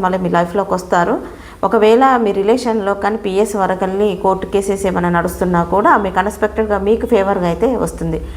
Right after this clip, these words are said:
టవర్కి క్లారిఫికేషన్ ఇవ్వండి. The Sun చెప్పానా? The Sun వచ్చింది. ఏది అన్‌ఎక్స్‌పెక్టెడ్‌గా మీ లైఫ్లో, ఆ,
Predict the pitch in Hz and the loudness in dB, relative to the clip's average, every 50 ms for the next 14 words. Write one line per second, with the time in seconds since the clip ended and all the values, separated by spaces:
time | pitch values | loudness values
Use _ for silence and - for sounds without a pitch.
0 | - - - - - 220 214 226 247 240 247 240 233 214 190 185 - - - 180 | -12 -12 -14 -6 -2 0 0 2 0 0 -2 0 2 2 2 2 0 -6 -8 -6
1 | 175 190 165 170 165 185 185 202 254 294 - - - - - - - - - - | -6 -4 -4 -4 -4 -4 -6 -6 -6 -8 -8 -10 -12 -14 -14 -16 -14 -12 -10 -10
2 | - - - - - - - - - - - 190 185 - 180 165 170 - - - | -8 -8 -8 -8 -8 -8 -10 -10 -8 -4 -2 -2 0 0 0 -2 -2 -4 -6 -8
3 | - - - - 190 190 214 226 220 208 214 294 - - - - - - - - | -8 -6 -4 -4 -2 0 2 2 2 0 -2 -4 -8 -10 -16 -18 -20 -20 -20 -20
4 | - - - - - 202 214 214 - 202 202 214 233 240 240 - - 196 165 165 | -20 -20 -14 -4 -2 -2 -2 0 0 0 2 2 0 0 -2 -6 -8 -8 -8 -8
5 | - - - - - - - - - 202 214 240 240 277 262 247 220 196 208 214 | -8 -12 -16 -20 -20 -18 -8 0 4 4 6 6 6 6 4 4 4 2 0 -2
6 | - - 220 220 - 208 208 208 214 214 196 180 180 180 185 185 185 - 214 196 | 0 -2 -2 -2 0 0 0 2 2 0 0 0 0 0 -2 -2 -4 -4 -2 0
7 | 180 180 180 185 185 - - - - - - - - - 175 | 2 2 2 0 -2 -4 -10 -12 -14 -14 -8 -4 0 2 4